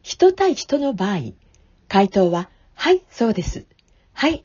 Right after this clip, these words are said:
お願いします」となるのですが、相手がエーアイだと、感じよく受け答えをしようではなく、確実に、「はい、いいえ」を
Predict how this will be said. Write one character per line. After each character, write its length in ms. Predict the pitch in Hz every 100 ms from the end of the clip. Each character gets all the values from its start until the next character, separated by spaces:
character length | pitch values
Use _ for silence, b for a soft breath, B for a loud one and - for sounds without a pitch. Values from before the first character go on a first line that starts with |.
| -
お 80 | 214
願 240 | 254 254
い 60 | 220
し 160 | -
ま 140 | 202 196
す」 220 | - - _ _ -
と 220 | 294 -
な 140 | 190 220
る 120 | 196
の 140 | 160 131
で 80 |
す 140 | 139 -
が、 200 | 127 139 b b b b -
相 180 | 190
手 160 | 247 311
が 200 | 220 -
エ 220 | 208 262
ー 40 | 311
ア 60 |
イ 80 | 254
だ 180 | 135 127
と、 240 | - - b b b b
感 260 | - 311 320
じ 100 | 330
よ 140 | 330
く 140 | -
受 180 | 165 262
け 60 | 302
答 280 | 320 311 226
え 60 |
を 80 | 175
し 220 | 147 -
よ 100 | 214
う 40 | 202
で 100 | 135
は 140 | 110
な 160 | 110 123
く、 260 | - - b b b b
確 320 | - 220 330
実 280 | 339 320 311
に、 160 | 277 277 b b b
「は 200 | - 240
い、 120 | - _ _ _ _
い 180 | - 262
い 60 | -
え」 140 | 240
を 180 | 165 -